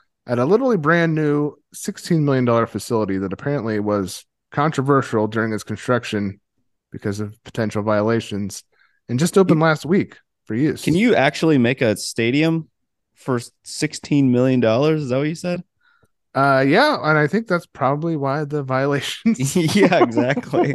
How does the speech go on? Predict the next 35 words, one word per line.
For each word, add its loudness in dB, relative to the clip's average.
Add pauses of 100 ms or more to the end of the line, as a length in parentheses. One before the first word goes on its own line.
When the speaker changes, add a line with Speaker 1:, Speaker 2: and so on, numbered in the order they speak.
Speaker 1:
<laughs> -8
were 0
discussed. -2 (260)
Speaker 2:
Sounds -8
like -2
there's 2
some 2
Speaker 1:
Uh, 0
Speaker 2:
workplace 0
Speaker 1:
they're 4
Speaker 2:
hazards 0
there -2
for -4
sure. -4 (220)
Speaker 1:
they're 4
upgrading 0
the -2
facility -2
in -4
Belgrade, -4
um, -8
so -2
I -2
believe 2
it'll 2
be -2
back -2
next -8
year. 0 (560)
It 0
says 4
there's 6
indoor 4
and 2
outdoor 0